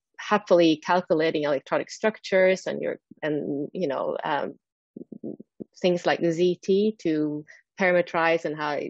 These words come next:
how good this material in its bulk state is. That in itself is a data challenge, and to correlate those kinds of properties across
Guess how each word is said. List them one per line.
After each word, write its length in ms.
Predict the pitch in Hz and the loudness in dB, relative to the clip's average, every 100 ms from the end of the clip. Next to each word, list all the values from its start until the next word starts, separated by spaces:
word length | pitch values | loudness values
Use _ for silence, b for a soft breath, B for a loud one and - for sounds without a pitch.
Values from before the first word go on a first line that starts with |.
| - | -10
how 220 | - 175 175 | -4 0 2
good 280 | 175 185 - | 4 2 2
this 200 | 160 - | -10 -8
material 380 | 156 - 175 160 | -10 -2 2 2
in 180 | 170 160 | 0 -2
its 140 | 151 | -2
bulk 320 | 156 147 - | 0 0 -2
state 380 | - - 143 151 | -12 -6 -4 0
is. 400 | 214 196 156 165 B B B B B B _ - | 4 4 4 0 B B B B B B _ -2
That 260 | 170 185 - | 2 2 2
in 140 | 175 | 0
itself 460 | 147 - 156 208 - | 0 0 2 2 -2
is 100 | 190 | -6
a 60 | |
data 320 | 175 170 180 180 | -2 0 0 -2
challenge, 560 | - 170 185 233 233 | -4 -4 -4 -6 -8
and 120 | 156 156 | -10 -8
to 80 | |
correlate 580 | 151 - 165 165 156 156 | -8 2 2 4 2 2
those 360 | 151 170 190 - | 2 2 0 -4
kinds 260 | - 175 | -4 -4
of 100 | 180 | -4
properties 560 | - 180 - - 180 - | -2 -2 -4 -6 -6 -6
across 420 | 160 165 156 - | -6 -4 -4 -6